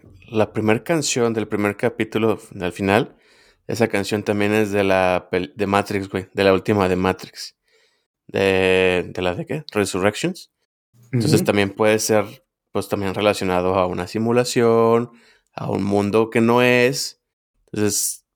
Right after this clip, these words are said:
Speaker 1: pues sí, o sea, quién sabe qué mensajes ocultos nos quieren dar ahí con las canciones también.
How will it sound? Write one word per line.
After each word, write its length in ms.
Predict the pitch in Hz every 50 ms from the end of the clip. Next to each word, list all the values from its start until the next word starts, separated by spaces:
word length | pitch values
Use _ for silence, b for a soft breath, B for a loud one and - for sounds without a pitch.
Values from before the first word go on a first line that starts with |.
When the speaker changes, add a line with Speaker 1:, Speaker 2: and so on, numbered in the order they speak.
| _ -
Speaker 1:
pues 180 | 107 107 104
sí, 140 | - 113 117
o 20 | 107
sea, 260 | - - 95 95 92 - _ _ _ _ _ _ _ _ _ _ _ _ _ -
quién 140 | - 110 110
sabe 200 | - 123 120 113
qué 100 | - 123 120
mensajes 380 | 117 110 120 113 - 120 - -
ocultos 360 | - - - 95 - - 101
nos 140 | 98 92 -
quieren 240 | - - 101 98 98
dar 120 | 98 98
ahí 160 | 98 95 92
con 160 | - - 92 92
las 140 | 90 -
canciones 440 | - - 90 - - 92 92 98 - -
también. 340 | - - - - - -